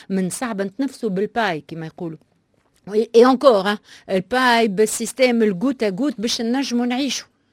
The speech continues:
خاصة التلفزة، خاصة التلفزة اللي هي، آه، معناتها، آه، تحتاج إلى استثمارات كبيرة. الناس اللي يقولوا تلفز وفات راهم غالطين. صحيح اليوم فما الديجيتال،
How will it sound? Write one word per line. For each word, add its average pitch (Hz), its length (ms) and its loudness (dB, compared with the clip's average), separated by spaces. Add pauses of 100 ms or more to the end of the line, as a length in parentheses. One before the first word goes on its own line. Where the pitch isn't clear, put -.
(180)
خاصة 220 420 -8
التلفزة، 165 680 -10
خاصة 170 520 -14 (280)
التلفزة 175 420 -6
اللي 160 160 -10
هي، 170 420 -6
آه، 165 80 -6
معناتها، 160 480 -10 (280)
آه، - 100 -10
تحتاج 208 640 -2
إلى 170 340 -6 (140)
استثمارات 180 880 -6
كبيرة. 165 440 -6
الناس 330 340 -2
اللي 240 100 -2
يقولوا 233 320 -6
تلفز 214 420 -10
وفات 320 400 -10
راهم 381 280 -8
غالطين. 349 540 -4 (400)
صحيح 392 400 0
اليوم 262 380 0
فما 233 260 -2
الديجيتال، 190 640 -4